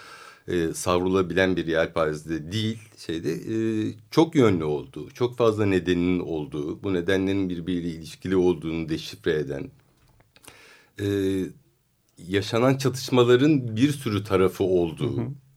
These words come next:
Speaker 1: dedim ya, yani zafer yenilgi ekseninde değil, şeyde ondan mağdur olanlar, potansiyel olarak daha
Speaker 2: Hı hı.
Speaker 1: mağdur olabilecekler,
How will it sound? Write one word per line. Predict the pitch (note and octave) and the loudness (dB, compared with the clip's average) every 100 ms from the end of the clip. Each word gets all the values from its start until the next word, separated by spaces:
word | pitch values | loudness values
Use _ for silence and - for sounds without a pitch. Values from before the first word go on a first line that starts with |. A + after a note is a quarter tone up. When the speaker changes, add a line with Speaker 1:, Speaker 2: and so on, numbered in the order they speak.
| - | -12
Speaker 1:
dedim | C#3 - A2+ | -12 -6 -4
ya, | D#2 | -4
yani | D2 C2+ | -6 -6
zafer | D2 C#2+ F2 | -6 -2 0
yenilgi | E2+ E2+ E2 E2+ | 0 -2 -2 -4
ekseninde | E2 E2 F#2 D#2+ E2+ E2+ D#2 | -4 -4 -2 -2 -4 -4 -4
değil, | G#2 C3+ | -6 -6
şeyde | - F#2 F#2 - - - | -4 -4 -4 -8 -18 -10
ondan | F#2 F2 E2+ | -4 2 2
mağdur | F#2 E2+ E2+ F#2+ | 4 4 4 2
olanlar, | G2+ G2 F#2+ F#2+ G#2 G#2 G#2 | 2 4 4 4 2 0 -8
potansiyel | - - E2 E2+ F2+ F#2 | -8 -4 -4 -2 0 2
olarak | F2+ F2+ F#2 F#2 | 2 0 0 -2
daha | E2 E2+ | 0 0
Speaker 2:
Hı | |
hı. | E2 | 0
Speaker 1:
mağdur | D#2+ F2+ F#2 | -2 -2 -2
olabilecekler, | G#2 G#2+ G#2 G#2 G#2+ A2 G#2+ A2 A2 | 0 0 -2 -4 -4 -4 0 2 2